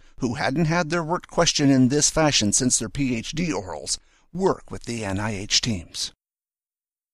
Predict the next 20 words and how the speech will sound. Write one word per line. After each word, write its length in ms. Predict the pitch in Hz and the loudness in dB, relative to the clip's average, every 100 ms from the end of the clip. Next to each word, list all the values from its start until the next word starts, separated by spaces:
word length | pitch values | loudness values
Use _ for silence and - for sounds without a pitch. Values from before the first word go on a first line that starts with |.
| _ _ _ _ _ _ _ - | _ _ _ _ _ _ _ -6
Evidence-based 1040 | 98 87 107 131 - 208 143 120 - - | -6 -4 0 0 0 0 0 0 0 -2
translational 680 | - 143 131 170 139 - 110 | -2 0 0 -2 -2 -2 0
medicine. 480 | 127 107 - - - _ _ _ _ _ _ _ _ _ _ _ _ _ _ _ 160 | 0 0 -4 -4 -8 _ _ _ _ _ _ _ _ _ _ _ _ _ _ _ -4
We've 320 | 190 190 139 | -2 0 0
learned 420 | 117 107 85 80 - | -2 -2 -4 -8 -10
that 200 | 127 135 - | -2 -2 0
information 720 | 208 214 220 175 107 - 107 | 0 2 4 4 4 0 -2
from 320 | 123 113 120 | 0 0 0
one 240 | 147 196 190 | 0 0 0
hundred 280 | 185 - | -2 -4
customers 480 | - 123 - 123 113 - _ - | -4 -2 2 2 0 -8 _ 0
is 280 | 139 127 | 2 0
just 480 | 143 - 165 208 - | -2 0 2 2 0
at 100 | 254 | -2
the 180 | 247 214 | 0 4
edge 220 | 156 135 | 4 2
of 80 | 135 | 0
having 360 | 131 123 131 117 | -2 2 2 2
sufficient 720 | 135 - 120 - - 135 104 | -2 -4 -4 -2 -4 -6 -2
data 400 | 139 107 - | 0 0 -6